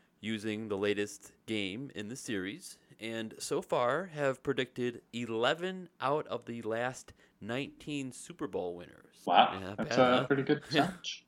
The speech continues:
Speaker 2: I mean, that's not bad.
Speaker 1: Yeah.
Speaker 2: I mean, it's a little more than fifty percent, but that's pretty good.
Speaker 1: Yeah.
Speaker 2: Do they have, do they have those out for this, this coming year, twenty twenty-three?
Speaker 1: No, I think it's when they simulated, probably, like, after the Super Bowl matchup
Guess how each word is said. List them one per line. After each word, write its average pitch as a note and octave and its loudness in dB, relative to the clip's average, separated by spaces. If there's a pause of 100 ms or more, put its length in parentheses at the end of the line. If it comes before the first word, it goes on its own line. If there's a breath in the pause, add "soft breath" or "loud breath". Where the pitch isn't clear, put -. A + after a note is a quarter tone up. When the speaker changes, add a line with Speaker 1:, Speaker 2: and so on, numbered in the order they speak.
Speaker 2:
I A#2+ 2
mean, A#2 0
that's A#2 2
not D3+ 6
bad. B2+ 10 (240)
Speaker 1:
Yeah. A#2+ 12
Speaker 2:
I A#2+ 12
mean, G#2+ 10
it's G#2 2
a - 6
little G#2+ 8
more G2+ 8
than G2 2 (180)
fifty G#2+ 2
percent, B2+ 4
but G#2 2
that's A2 4
pretty C3 2
good. B2 6
Speaker 1:
Yeah. - -16
Speaker 2:
Do G#2+ 6
they G#2 10
have, G2+ 10 (240)
do G#2 4
they F#2+ 2
have F#2+ 4
those F#2 -2
out F#2 2
for F#2+ -2
this, - 0 (240)
this G#2 2
coming A2 4
year, C#3+ 0
twenty A2 2
twenty-three? B2 2 (100)
Speaker 1:
No, A2+ 2
I A2 6
think D#3+ -2
it's D3 -2
when A#2+ 0 (160)
they A#2 2
simulated, A#2+ 2
probably, A#2+ 2
like, G2 0 (160)
after G#2 0
the G2 -6
Super G#2 -6
Bowl A2 2
matchup G#2+ 0